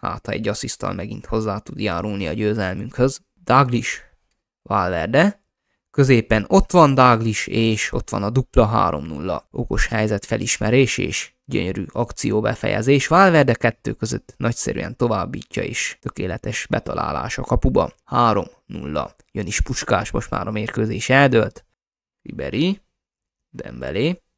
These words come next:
Puskás. Na lássuk, mit tud ő. Visszahúzzuk. Csinálunk egy cselt, és egy power shot kellett volna legyen.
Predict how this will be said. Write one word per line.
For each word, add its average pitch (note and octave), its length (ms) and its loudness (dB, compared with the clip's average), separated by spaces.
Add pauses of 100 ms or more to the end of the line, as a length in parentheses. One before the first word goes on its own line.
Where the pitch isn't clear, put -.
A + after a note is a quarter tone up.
(680)
Puskás. - 640 -2 (140)
Na C3+ 140 2
lássuk, - 500 0
mit - 200 -10
tud - 160 -6
ő. G2 160 -4 (760)
Visszahúzzuk. A2 920 -6 (520)
Csinálunk F2+ 380 -6
egy G#2 140 -12
cselt, E3+ 340 2
és A#2 180 -2
egy G#2 140 -6 (100)
power G3+ 440 8
shot - 380 2
kellett D3 380 6
volna A#3+ 320 10
legyen. C#4 500 8